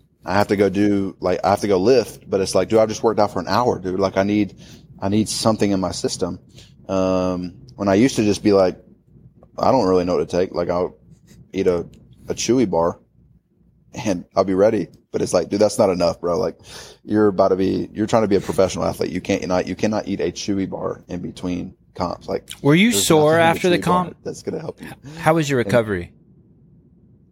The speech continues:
Speaker 1: Oh, great, man. Um, after every event, man, I went, um, home and I went to the Airbnb I was staying at and took, like, a two-hour nap,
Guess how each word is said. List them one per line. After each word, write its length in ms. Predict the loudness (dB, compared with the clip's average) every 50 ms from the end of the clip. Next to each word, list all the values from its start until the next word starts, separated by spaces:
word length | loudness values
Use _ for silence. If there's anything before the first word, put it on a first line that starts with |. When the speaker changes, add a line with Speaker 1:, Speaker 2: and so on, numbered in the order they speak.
| _ _ _ _ _ _ _ _ _ _ _ _ _ _ _ _ _ _ _ _ _ _ _ _ _ _ _ _ _ _ _ _ _ _ _ _ _ _ _ _ _ _ _ _ _ _ _ _ _ _ _ _ _ _ _ _ _ _ _ _ _ _ _ _ _ _ _ _ -2
Speaker 1:
Oh, 200 | 0 0 2 0
great, 300 | 0 0 2 2 2 0 -2
man. 300 | -4 -4 -4 -6 -8 -10 -12 -8
Um, 440 | -6 -4 -4 -4 -4 -4 -4 -6
after 300 | -6 -8 -8 -6 -4 -4
every 280 | -2 -2 -2 -2 -2 -2
event, 460 | -2 -2 -2 -2 0 0 2 2 2 0
man, 200 | 0 -4 -10 -12 -12 -6 -2
I 100 | 0 2
went, 320 | 4 4 4 2 0 -4 _ _ _ -20 -20 -14 -8 -4
um, 640 | -2 0 0 0 0 0 0 -2 -2 -2 -4 -6 -8 -12 -20 _ _ -20 _ -10 -4
home 340 | -2 0 2 2 2 2
and 480 | 0 -2 -2 -4 -6 -8 -12 -18 -20 -20 -20 -20 -20 -20 _ _ _ _ _ _ _ _ -6
I 60 | -2
went 300 | 0 0 0 -2 -2 -2
to 100 | -2 0
the 320 | 2 4 4 4 2 0 0
Airbnb 640 | 0 2 2 2 4 2 2 2 2 2 2 2 2
I 60 | 2
was 100 | 0 0
staying 280 | 0 0 0 2 2
at 140 | 0 0 -2
and 120 | -4 -4 -4
took, 180 | -4 -4 -2
like, 160 | -4 -6 -4
a 60 | -4 -6
two-hour 520 | -6 -4 -2 2 2 4 4 2 0 0
nap, 360 | -2 -2 -2 0 0 -2 -4